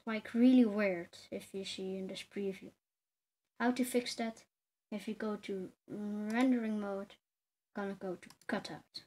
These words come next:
Then we're gonna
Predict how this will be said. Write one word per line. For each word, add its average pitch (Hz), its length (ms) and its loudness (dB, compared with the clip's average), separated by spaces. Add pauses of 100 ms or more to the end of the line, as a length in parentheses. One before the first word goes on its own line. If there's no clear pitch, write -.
(3000)
Then 262 340 2 (420)
we're 233 100 -6
gonna 277 280 2